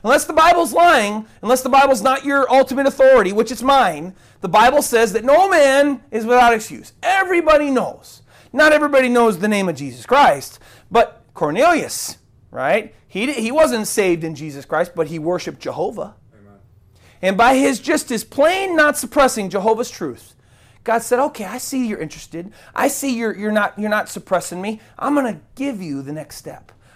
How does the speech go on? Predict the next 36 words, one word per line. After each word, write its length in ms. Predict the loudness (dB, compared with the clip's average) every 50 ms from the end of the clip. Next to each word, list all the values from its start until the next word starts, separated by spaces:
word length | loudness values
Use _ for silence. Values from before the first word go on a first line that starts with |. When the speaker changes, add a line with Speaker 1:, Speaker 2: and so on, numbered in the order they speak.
| _ -10
Speaker 1:
You, 200 | -4 -4 -4 -4
you 260 | -2 0 2 2 2
just 280 | 2 0 -4 -4 -2 -4
attained, 680 | -4 -4 -4 -8 -6 -2 -2 0 0 0 -2 -4 -6 -10 -20 -20 _ _ _
wow, 320 | 0 2 4 4 4 4 2
by 160 | 0 -2 -2
your, 440 | -2 -2 0 0 -2 -2 -4 -10 _ _ -20 -14
just 260 | -10 -10 -8 -8 -6
your 120 | -6 -4
earnestly, 500 | -2 -2 0 0 0 -2 -4 -6 -4 -4
you 300 | -4 -4 -6 -6 -8 -6
just 180 | -6 -8 -14 -16
attained 500 | -16 -14 -12 -10 -10 -10 -10 -10 -12 -14 _ -20 _ _ _ _ _
the 80 | -6 -4
knowledge 800 | 0 0 2 4 4 4 4 2 0 -2 -10 -14 -16 -16 -16 _ _ _ _ _ _ _ _ _ -10
to, 100 | -10 -8
to 120 | -6 -4
have 300 | -2 0 2 2 0 0
the 80 | -2 -2
right, 500 | 0 2 4 4 2 0 -2 -6 _ _ -20 _ _ _ _ _ _ _ _ _ _ _ -8
a-, 40 | -6
as 300 | -4 -2 0 0 0 0
Luke 320 | 0 -2 -2 -2 -4 _ -4
talks 300 | -2 -2 -2 -2 -6 -2
about 240 | 0 2 2 2
it, 20 | 0
as 100 | -4 -6
Jesus 300 | -8 -10 -8 -10 -10 -6
Christ 240 | -2 -2 -2 -2 -2
talked 240 | -4 -4 -4 -4
in 140 | -8 -6 -4
Luke, 260 | -2 -2 -4 -4 -8 -14 _ _ _ -8
right, 220 | -8 -8 -8 -8 -12
the, 100 | -12 -12
to 340 | -12 _ -12 -12 -8 -6
attain 680 | -8 -8 -8 -10 -6 -6 -4 -4 -4 -8 -10 -14 -18